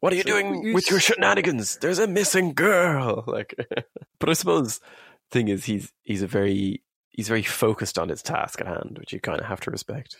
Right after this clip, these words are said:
Speaker 1: Like, it's not
Speaker 2: Of course. And he is over there because,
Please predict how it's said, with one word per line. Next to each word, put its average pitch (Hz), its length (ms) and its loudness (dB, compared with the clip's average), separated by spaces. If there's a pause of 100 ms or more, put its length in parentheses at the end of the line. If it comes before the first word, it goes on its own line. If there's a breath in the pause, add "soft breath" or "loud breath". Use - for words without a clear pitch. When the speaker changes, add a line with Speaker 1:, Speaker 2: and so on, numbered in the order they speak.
Speaker 1:
Like, 107 180 -14
it's - 220 -18
not - 180 -10 (800 loud breath)
Speaker 2:
Of 208 180 -12
course. 135 520 -6
And 143 180 -2
he 156 320 -4
is 127 260 -4
over 120 280 0
there 104 280 0
because, 98 1200 -6